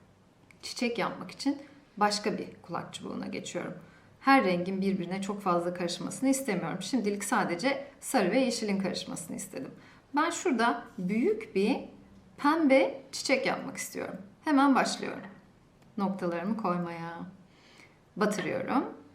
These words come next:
Kağıda dokunduğumda bir nokta oluşuyor. Yani bir sürü puantiye yapmış oluyoruz.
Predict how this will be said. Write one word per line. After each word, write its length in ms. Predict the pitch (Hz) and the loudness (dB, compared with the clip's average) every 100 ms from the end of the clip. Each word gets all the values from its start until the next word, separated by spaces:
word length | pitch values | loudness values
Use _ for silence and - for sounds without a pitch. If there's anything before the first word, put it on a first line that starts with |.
| - _ _ _ _ _ _ - | -20 _ _ _ _ _ _ 2
Kağıda 360 | 262 220 202 196 | 6 8 6 2
dokunduğumda 680 | 160 - 170 151 165 208 294 | 0 -4 -6 -4 -4 -2 2
bir 100 | 302 | 4
nokta 300 | 294 294 302 | 4 2 2
oluşuyor. 520 | 208 - - - - - - _ _ _ _ _ - - _ - - _ - - - | 2 2 -2 -4 -8 -10 -18 _ _ _ _ _ -20 -20 _ -20 -20 _ -20 -12 -2
Yani 360 | 190 120 - - - _ - - | -2 0 -4 -10 -16 _ -20 -8
bir 200 | 214 262 | 0 0
sürü 580 | 311 - 233 180 190 320 - - - - | 0 -2 -4 0 0 0 -4 -14 -20 -2
puantiye 540 | 202 196 220 220 269 | 2 4 4 2 4
yapmış 420 | 302 226 - - | 6 4 2 -8
oluyoruz. 460 | - - - - - | -8 -6 -8 -10 -12